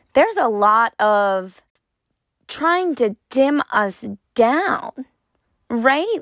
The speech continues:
Like, and I don't, I know so many women who have felt like this, where you just go through life and you're afraid.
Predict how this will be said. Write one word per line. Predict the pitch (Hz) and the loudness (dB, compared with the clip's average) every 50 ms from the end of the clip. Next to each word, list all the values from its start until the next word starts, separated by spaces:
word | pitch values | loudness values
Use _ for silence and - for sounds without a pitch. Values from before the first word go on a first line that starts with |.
| - - | -4 -2
Like, | 277 269 269 - - | 0 0 0 -2 -4
and | - 294 269 - - - - | -6 -6 -6 -6 -8 -8 -4
I | 240 254 | -2 0
don't, | 285 339 339 - - _ _ _ _ _ _ _ _ _ _ _ _ _ _ _ - | 0 0 -2 -4 -6 _ _ _ _ _ _ _ _ _ _ _ _ _ _ _ -4
I | 226 247 | -2 0
know | 247 254 254 | 0 0 -2
so | 240 - - - - - - 247 214 208 208 | -4 -6 -10 -12 -12 -6 -2 0 0 0 0
many | 214 208 208 208 202 | 0 -2 -2 0 0
women | 196 180 175 175 180 | 0 0 -2 -4 -4
who | 185 170 160 | -4 -2 -2
have | 156 165 | -2 -2
felt | - - 143 135 - | 0 0 -2 0 -2
like | - 135 - - - | -6 -10 -12 -10 -8
this, | - - - - - - - _ _ _ _ _ _ _ _ _ _ _ | -8 -8 -8 -10 -12 -18 -20 _ _ _ _ _ _ _ _ _ _ _
where | - - 214 240 233 220 208 208 202 190 185 185 - - _ _ _ _ _ _ _ _ _ _ _ | -8 0 2 2 2 4 2 0 0 -2 -4 -6 -8 -14 _ _ _ _ _ _ _ _ _ _ _
you | - 214 254 262 233 | -4 -2 -2 0 2
just | 262 254 240 226 | 2 0 2 2
go | - 233 233 254 | 2 2 2 2
through | 247 277 277 269 | 0 -2 0 2
life | 262 240 233 226 - | 2 2 2 0 -2
and | 220 220 220 | -4 -2 -2
you're | 220 208 196 | 0 0 -2
afraid. | 190 - - 294 359 427 403 - - - - | -2 -2 0 0 0 0 0 -4 -8 -10 -14